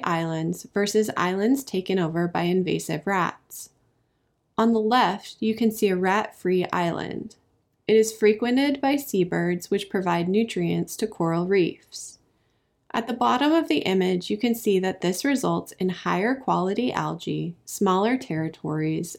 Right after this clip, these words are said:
and more aggressive farming damselfish. On the right, you can see a rat-infested island. Here, rats feed on the seabirds, which means that there are no nutrients from seabirds for the coral reefs.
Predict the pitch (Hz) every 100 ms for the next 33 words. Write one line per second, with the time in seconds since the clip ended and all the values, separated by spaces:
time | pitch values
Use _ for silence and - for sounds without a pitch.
0 | - 208 208 202 240 226 175 175 175 180
1 | - 156 156 160 165 180 190 180 - -
2 | - - - - - _ _ _ _ _
3 | _ _ _ _ _ _ 208 208 202 262
4 | 233 196 - _ _ 208 208 226 220 208
5 | 190 196 202 - 190 - 180 175 - 170
6 | - - - - - - _ _ _ _
7 | _ _ - 277 208 190 202 - - 208
8 | 214 - - - 202 196 185 185 185 -
9 | 214 208 - - - - - _ 220 233
10 | - 220 220 254 247 202 180 175 175 185
11 | 240 190 180 175 170 165 170 - 202 202
12 | 185 175 151 151 151 - 185 196 190 160
13 | 151 151 185 156 - - -